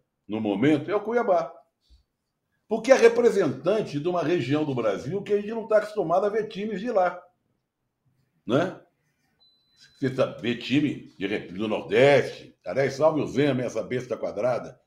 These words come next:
esse infeliz do, do governador de Minas, né? É, times do Nordeste, sempre pinta um. Aliás, é uma briga legal na Série B, porque os dois que estão liderando ali, agora o Vitória perdeu ontem, mas é Sport e Vitória,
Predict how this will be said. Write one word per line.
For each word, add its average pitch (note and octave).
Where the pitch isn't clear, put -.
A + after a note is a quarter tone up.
esse G#2
infeliz G2+
do, D#2
do -
governador F2+
de E2
Minas, F#2+
né? A2
É, G2
times G3+
do D3
Nordeste, D3
sempre F3+
pinta G#3+
um. C#3+
Aliás, B2+
é G#3+
uma F#3
briga F3
legal C#3
na B2+
Série A#2
B, C3+
porque -
os C3+
dois E3+
que B2
estão B2+
liderando G#2
ali, G2+
agora D#3
o -
Vitória D#3
perdeu D3+
ontem, A2+
mas B2+
é B2
Sport -
e A#3+
Vitória, D#3+